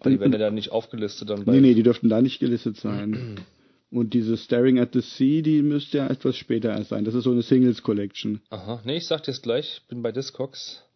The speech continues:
Speaker 1: Ähm, wie heißt denn diese Platte? For the Top. The Walk.
Speaker 2: Ach
Speaker 1: Genau.
Speaker 2: so, aber das ist eigentlich nur eine Single.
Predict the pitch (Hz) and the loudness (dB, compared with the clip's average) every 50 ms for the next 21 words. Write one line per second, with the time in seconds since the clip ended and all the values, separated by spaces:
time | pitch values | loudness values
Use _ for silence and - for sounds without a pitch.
0 | _ _ _ _ _ - - - - - - - 120 110 113 120 120 110 110 110 | _ _ _ _ _ -20 -20 -20 -20 -14 -10 -8 -8 -6 -6 -6 -6 -6 -6 -6
1 | 107 127 131 - - 165 131 113 110 101 110 110 - - 92 - - 113 113 107 | -6 -6 -6 -6 -8 -8 -8 -8 -8 -8 -8 -8 -8 -8 -10 -6 -4 -2 -2 -2
2 | 113 107 - - 113 110 - - - - - _ _ _ _ _ _ _ _ _ | -2 -4 -4 -4 -6 -6 -6 -8 -20 -20 -20 _ _ _ _ _ _ _ _ _
3 | _ _ - 107 101 92 101 110 135 127 107 - - - _ _ _ _ _ _ | _ _ -8 -8 -6 -2 0 2 2 2 0 -2 -8 -20 _ _ _ _ _ _
4 | _ _ _ _ _ _ _ _ _ _ _ - - 110 98 98 131 120 104 90 | _ _ _ _ _ _ _ _ _ _ _ -8 -6 -4 -2 0 0 0 0 -2
5 | - - - - 101 113 117 143 131 139 - 120 139 143 139 135 127 - - 151 | -6 -10 -8 -6 -4 -2 -2 -2 -2 -2 -2 0 2 2 2 2 0 0 0 2
6 | 147 139 120 107 110 | 2 2 2 0 -2